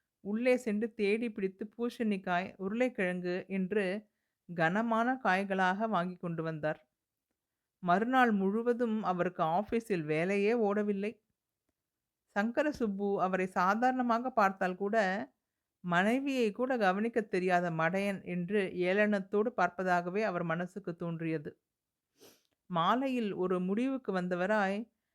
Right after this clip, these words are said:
ஏதேதோ சாமான்களை வாங்கிக் கொண்டு வீடு வந்தார்.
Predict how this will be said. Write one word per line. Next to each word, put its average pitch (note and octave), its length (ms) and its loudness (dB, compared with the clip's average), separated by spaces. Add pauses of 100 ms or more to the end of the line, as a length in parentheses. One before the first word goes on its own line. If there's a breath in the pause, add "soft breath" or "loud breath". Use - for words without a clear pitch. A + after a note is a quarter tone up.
(200)
ஏதேதோ A3 500 4
சாமான்களை G3+ 640 0
வாங்கிக் F#3 380 0
கொண்டு F#3 220 -2
வீடு G3 260 -2
வந்தார். E3+ 380 -2